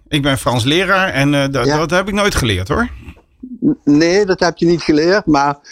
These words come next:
Speaker 2: dat hoef je eigenlijk ook niet te leren, want dat is een leerproces waar, waar elke coach doorheen moet. Het, het internaliseren van, van de visie van hoe Agra werkt,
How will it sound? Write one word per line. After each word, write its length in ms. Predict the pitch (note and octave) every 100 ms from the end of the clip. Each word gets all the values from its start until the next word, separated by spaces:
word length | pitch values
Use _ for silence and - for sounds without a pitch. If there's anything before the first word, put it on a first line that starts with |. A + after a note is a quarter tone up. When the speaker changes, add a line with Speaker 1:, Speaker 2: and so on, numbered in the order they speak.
| - -
Speaker 2:
dat 220 | - C#3+
hoef 400 | - D3 C4 C4
je 120 | - E3+
eigenlijk 340 | D#3+ D#3 D3+
ook 100 | D3
niet 160 | D#3+ D#3+
te 80 | C#3+
leren, 300 | E3 G3 F3+
want 140 | D3+
dat 120 | C#3+
is 140 | D#3+ C#3
een 120 | C#3+
leerproces 840 | F#3 A3 - D3+ - D3 F#3 - - - - _ _
waar, 280 | C3+ C#3 -
waar 240 | - C3+ A#2
elke 400 | E3+ F#3+ F3 D#3
coach 220 | F#3 E3+ C3
doorheen 480 | D3+ D3 C3 F#3 F3
moet. 320 | C3+ F#3 D3 - C3+ -
Het, 200 | C#3+ -
het 240 | C#3 C#3+ -
internaliseren 1300 | G3 F#3+ E3+ D#3+ D#3 D#3+ D3 C3 F#3 G3 F3 C#3+ A#2+
van, 300 | D3+ D3 B2+ _ _ _ _ -
van 320 | - D3+ D3
de 160 | D3 A#2+
visie 520 | B2 F#3 D#3 D#3 C3+ - _ _ -
van 200 | D3 C3
hoe 160 | D#3+
Agra 500 | - D3 D#3 D3+ D#3
werkt, 640 | D#3 E3 F3+ G3 - -